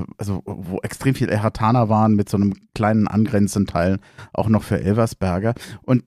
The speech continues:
der dritte Teil war komplett abgerissen, wird wahrscheinlich neu gebaut. Also du hast schon so eine, so eine halbe Baustelle da gehabt. Äh,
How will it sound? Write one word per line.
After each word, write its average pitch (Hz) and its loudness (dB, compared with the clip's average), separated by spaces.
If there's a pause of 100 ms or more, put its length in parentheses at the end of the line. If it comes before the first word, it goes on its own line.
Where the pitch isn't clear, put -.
(120)
der 120 4
dritte 156 -2
Teil 139 0
war 131 0
komplett 127 -2
abgerissen, 113 -2
wird 104 -4
wahrscheinlich 95 0
neu 90 2
gebaut. 80 -4
Also 104 0
du 101 2
hast 120 -2
schon 120 4
so 107 0
eine, 110 2 (280)
so - 0
eine 110 2
halbe 127 4
Baustelle 110 2
da 82 0
gehabt. 98 -2 (480)
Äh, 110 4